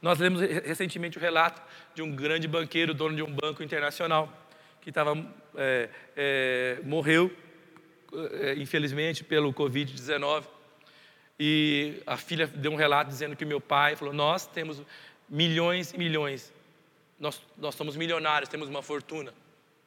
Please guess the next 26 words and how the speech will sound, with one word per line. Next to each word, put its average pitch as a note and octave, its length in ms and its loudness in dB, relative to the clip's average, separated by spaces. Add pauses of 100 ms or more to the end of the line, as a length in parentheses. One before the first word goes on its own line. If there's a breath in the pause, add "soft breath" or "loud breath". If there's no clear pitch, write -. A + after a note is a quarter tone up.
(640 loud breath)
E D3+ 60 -10
meu D3+ 140 0
pai D3+ 180 4
morreu, D3+ 420 2 (1900 soft breath)
sufocado, C#3+ 800 0 (1600)
não E3+ 200 2
porque E3+ 180 -2
não E3 100 0
tinha D#3 220 -4
dinheiro, B2 420 -4 (440 loud breath)
porque - 160 -4
a - 20 0
coisa D3 240 -2
mais E3 240 0
preciosa D#3 720 0 (220 loud breath)
pra E3 160 4
ele D#3+ 120 2
naquele D3 280 -2
momento C3+ 500 -4 (220 loud breath)
era D3 200 2
o C3+ 80 4
oxigênio, A#2+ 640 -4 (240 loud breath)
e B2 240 -2
isso B2 300 -4 (500 loud breath)
é - 80 -8
gratuito. A2+ 760 -8